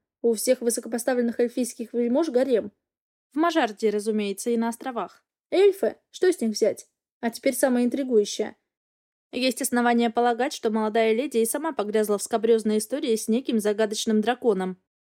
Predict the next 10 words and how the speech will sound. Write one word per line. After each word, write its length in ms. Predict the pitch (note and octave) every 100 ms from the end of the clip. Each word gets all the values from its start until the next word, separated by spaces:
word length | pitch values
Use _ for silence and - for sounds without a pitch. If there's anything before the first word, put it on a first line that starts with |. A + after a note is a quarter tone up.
| _
Немыслимо. 840 | A3+ A#3 A3+ A3+ A3 B3+ A3+ A3+ - _ _
А 80 | C#4+
еще 260 | C4 C4+ A#3+
говорят, 260 | B3 B3+
что 200 | A#3+ C4
особо 280 | A#3+ C#4 B3
это 140 | A#3+
вовсе 240 | B3+ B3 B3
не 140 | B3
эльфийка, 540 | A#3+ A#3+ F4 D#4+ G#3+